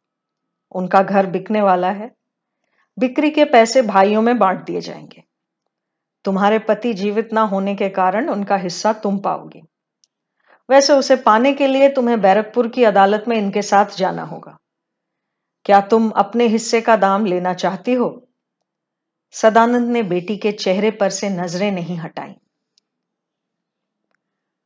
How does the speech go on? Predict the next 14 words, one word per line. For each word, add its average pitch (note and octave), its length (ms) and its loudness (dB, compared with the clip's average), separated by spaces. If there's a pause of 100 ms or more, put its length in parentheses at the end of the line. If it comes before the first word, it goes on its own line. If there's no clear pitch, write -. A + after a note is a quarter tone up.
"आप C#4+ 300 2
जो C4+ 180 0
कहेंगे C4+ 460 0
वही A3 260 0
होगा," E3 400 -8 (800)
सुधा F#3+ 340 -6
रानी F#3+ 300 -4
ने G3+ 140 -4
धीमे F#3 360 -8
स्वर - 260 -10
में - 120 -14
कहा। - 280 -18 (1500)
"नहीं, G#3 260 2
नहीं, A3+ 440 0